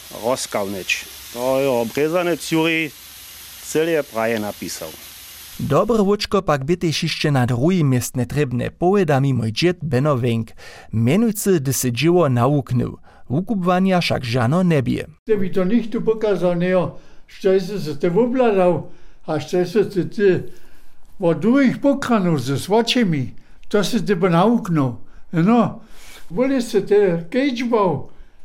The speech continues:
Speaker 3: na drugih, kot na te starših ljudi, a bolje rutine se te samknil.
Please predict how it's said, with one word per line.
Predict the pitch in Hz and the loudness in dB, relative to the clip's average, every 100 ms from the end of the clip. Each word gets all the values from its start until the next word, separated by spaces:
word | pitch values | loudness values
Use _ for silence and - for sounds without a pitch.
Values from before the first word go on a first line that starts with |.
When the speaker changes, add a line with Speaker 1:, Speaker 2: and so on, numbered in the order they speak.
| - - | -16 -8
Speaker 3:
na | 175 165 | -2 0
drugih, | 165 247 311 302 240 - - - - | 0 2 4 2 0 -6 -10 -12 -8
kot | 254 190 | -2 0
na | 180 | 0
te | 170 175 | 0 -2
starših | 139 208 226 226 247 170 | -2 0 0 0 0 0
ljudi, | 226 233 208 202 - - - - - | 2 2 0 -4 -6 -12 -12 -12 -10
a | 185 | -6
bolje | 139 214 233 | 2 4 4
rutine | 202 233 208 254 240 226 | 4 0 0 2 4 4
se | - 156 | 0 -2
te | 180 | -2
samknil. | 175 208 240 233 202 180 151 127 | -2 2 2 0 -2 0 0 -2